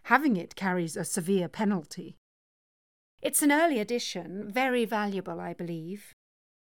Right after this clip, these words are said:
He shook his head. It was as though she didn't understand, or worse, didn't care. "My life and that of my wife might be, be, be destroyed by your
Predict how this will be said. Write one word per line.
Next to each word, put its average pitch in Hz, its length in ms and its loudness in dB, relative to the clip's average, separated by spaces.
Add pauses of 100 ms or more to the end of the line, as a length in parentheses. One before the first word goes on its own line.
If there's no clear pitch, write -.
(180)
He 220 140 -8
shook 214 280 -8
his 185 180 -12
head. 170 300 -12 (380)
It 240 60 -4
was 233 160 -4
as 208 120 -6
though 240 160 0
she 233 180 -6
didn't 202 280 -4
understand, 185 800 -6
or 214 160 2
worse, 196 360 0
didn't 190 340 -4
care. 180 440 -10 (640)
"My 262 420 2 (200)
life 196 560 2 (200)
and 196 260 2
that 214 280 2
of 190 180 -4
my 180 220 0
wife 185 500 -2 (220)
might 240 260 2
be, 226 80 -4
be, 208 200 -4 (240)
be 214 220 -2 (380)
destroyed 233 800 2
by 208 140 4
your 196 280 2